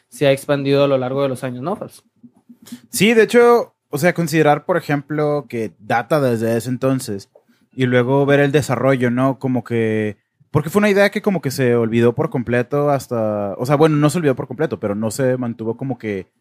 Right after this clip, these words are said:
Speaker 2: en el frente de las líneas de cosas que, o prioridades por investigar. Pero fue hasta aproximadamente,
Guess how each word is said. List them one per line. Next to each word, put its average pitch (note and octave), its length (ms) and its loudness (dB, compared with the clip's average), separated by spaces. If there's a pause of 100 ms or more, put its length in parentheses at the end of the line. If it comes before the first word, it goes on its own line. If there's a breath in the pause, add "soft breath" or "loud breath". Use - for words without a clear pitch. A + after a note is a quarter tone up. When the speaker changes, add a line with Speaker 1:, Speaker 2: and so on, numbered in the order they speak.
(400)
Speaker 2:
en A#2 140 -2
el A2+ 80 -2
frente B2+ 340 2
de C#3 80 6
las B2 140 2
líneas A#2 340 0
de A#2 100 -6
cosas A2+ 320 -8
que, A#2 400 -2
o F2+ 60 -12
prioridades A#2 500 0
por C3+ 160 -2
investigar. A#2+ 600 -2 (500)
Pero B2+ 320 4
fue C3 360 0
hasta C#3+ 400 2 (480)
aproximadamente, B2+ 800 0